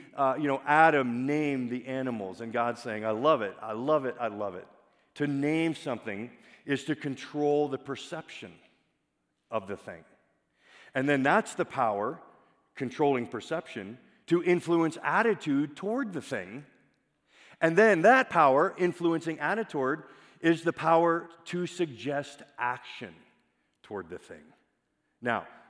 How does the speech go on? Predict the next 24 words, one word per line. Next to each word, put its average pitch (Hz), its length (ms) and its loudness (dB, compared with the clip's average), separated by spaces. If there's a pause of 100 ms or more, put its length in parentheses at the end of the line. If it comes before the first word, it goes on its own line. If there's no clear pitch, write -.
(160)
some 156 200 0
of 156 120 2
you 131 120 2
are 123 40 4
already 117 280 2
thinking 120 400 -6
and 107 100 -6
knowing 117 240 -2
where 107 140 -4
I'm 104 100 -6
going 120 280 -2
with 95 160 -10
this. 85 260 -18
I - 20 -4
mean, 110 220 -8 (180)
who 208 260 0
knows 160 360 0
the 147 80 -6
power 135 280 0
of 123 80 -2
words 117 220 -6
better 107 380 -2
than 98 500 -8 (800)
advertisers? 113 640 -4